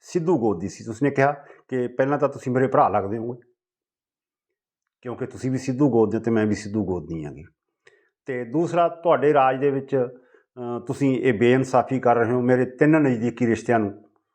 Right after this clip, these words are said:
ਅਮ, ਮੌਤ ਦੀ ਸਜ਼ਾ ਦੇ ਰਹੇ ਹੋਗੇ, ਇਹ ਤੁਹਾਡੇ ਵਾਸਤੇ ਚੰਗਾ ਨਹੀਂ ਹੈਗਾ, ਤੁਹਾਨੂੰ ਘੱਟੋ ਘੱਟ ਇੱਕ ਨੂੰ ਛੱਡ ਦੇਣਾ ਚਾਹੀਦਾ ਹੈ।"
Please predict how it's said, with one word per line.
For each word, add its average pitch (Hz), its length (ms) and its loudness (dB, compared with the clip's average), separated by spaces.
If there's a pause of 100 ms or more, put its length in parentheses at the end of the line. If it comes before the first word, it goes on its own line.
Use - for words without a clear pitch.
(160)
ਅਮ, 107 520 -10
ਮੌਤ 113 260 4
ਦੀ 120 100 -4
ਸਜ਼ਾ 110 260 2
ਦੇ 95 180 -4
ਰਹੇ 82 180 -8
ਹੋਗੇ, 82 320 -10 (120)
ਇਹ 143 60 -8
ਤੁਹਾਡੇ 135 300 -4
ਵਾਸਤੇ 107 320 -4
ਚੰਗਾ 104 280 0
ਨਹੀਂ 107 140 -2
ਹੈਗਾ, 143 220 -4 (200)
ਤੁਹਾਨੂੰ 127 340 -4
ਘੱਟੋ 131 220 -2
ਘੱਟ 127 120 -2
ਇੱਕ 120 140 -6
ਨੂੰ 107 100 -4
ਛੱਡ 98 180 -2
ਦੇਣਾ 87 200 -6
ਚਾਹੀਦਾ 82 340 -8
ਹੈ।" - 80 -18